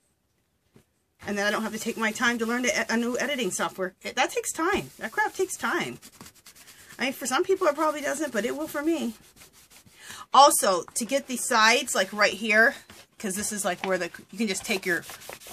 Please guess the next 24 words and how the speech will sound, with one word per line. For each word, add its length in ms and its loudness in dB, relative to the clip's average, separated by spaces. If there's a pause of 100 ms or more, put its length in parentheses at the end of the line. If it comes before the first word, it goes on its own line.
(380)
uh, 260 0 (340)
baby 240 2
wipe 220 2
and 100 -4
just 160 -2
wipe 280 2
it 60 -6
inside 380 -4
of 80 -10
there 240 -2 (680)
just 180 -6
to 60 -8
get 180 -6
that 200 -4
part 240 -8
done. 260 -10 (2250)
Um... 800 -8 (4000)
And 100 0
there's 120 4
some 160 2
people 240 2
on 80 2
YouTube 340 -2
that 220 -2